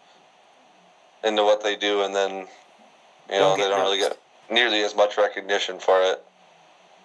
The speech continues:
Speaker 2: Yeah, that's unfortunate.
Speaker 1: Incredibly. And it's the plight of picking that kind of career.
Speaker 2: Yeah, and then there's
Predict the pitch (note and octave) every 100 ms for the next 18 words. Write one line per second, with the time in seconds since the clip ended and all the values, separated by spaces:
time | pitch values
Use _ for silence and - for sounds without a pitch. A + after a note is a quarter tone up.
0 | _ - - B2+ A#2+ B2 A2+ A2+ A2 G#2+
1 | G2+ G#2 A2+ - _ _ _ _ - _
2 | _ _ _ _ - - - _ _ -
3 | _ - - A3 A3 _ G#3+ _ _ -
4 | - _ _ _ G2 - G#2 G2 G2 G2
5 | - - - - _ _ _ _ _ _
6 | _ _ _ - G3+ G3 - - - G#2+
7 | G#2 G#2 - - - - _ _ _ _
8 | _ _ _ _ _ - A2 G#2+ G2 -
9 | G2+ G2 - - G2+ G2 G2 F#2+ - D3
10 | C3 C3+ D#3 F#3+ G3+ D#3 C#3 -